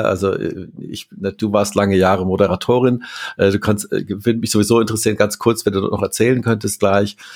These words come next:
wie so deine Fernsehkarriere bisher verlaufen ist. Ich durfte ja immer mal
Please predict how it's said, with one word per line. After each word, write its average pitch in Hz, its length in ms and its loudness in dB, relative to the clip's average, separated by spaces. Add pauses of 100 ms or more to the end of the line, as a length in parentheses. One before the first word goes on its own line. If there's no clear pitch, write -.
(160)
wie 92 180 -2
so 107 120 2
deine 98 240 2
Fernsehkarriere 110 840 2
bisher 104 320 -2
verlaufen 101 380 0
ist. - 160 -10 (200)
Ich - 100 -4
durfte 139 300 2
ja 113 100 4
immer 120 200 2
mal 107 360 2